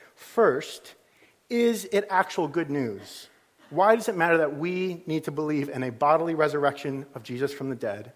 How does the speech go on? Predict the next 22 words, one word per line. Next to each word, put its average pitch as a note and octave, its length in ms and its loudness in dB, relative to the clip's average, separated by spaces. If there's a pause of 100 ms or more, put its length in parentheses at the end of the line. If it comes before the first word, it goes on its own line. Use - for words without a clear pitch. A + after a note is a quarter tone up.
And B2 100 -12
second, A2 480 -8 (440)
is E3+ 160 -4
it F#3 80 0
good E3+ 160 0
news C#3 420 -4 (400)
for C#3 180 -4
today, A#2+ 600 -4 (520)
April E3+ 280 -4
twenty-eighth, D#3 640 -10
twenty B2 320 -8
nineteen? A#2 760 -12 (1400)
Because F#3+ 220 -2
we A#3 100 2
have A3 100 4
a G#3 40 -2
tendency, G#3+ 560 -4
when C3+ 100 0
we D3 80 0
think A3 240 -2
about D3 240 4
Easter, A3 420 -4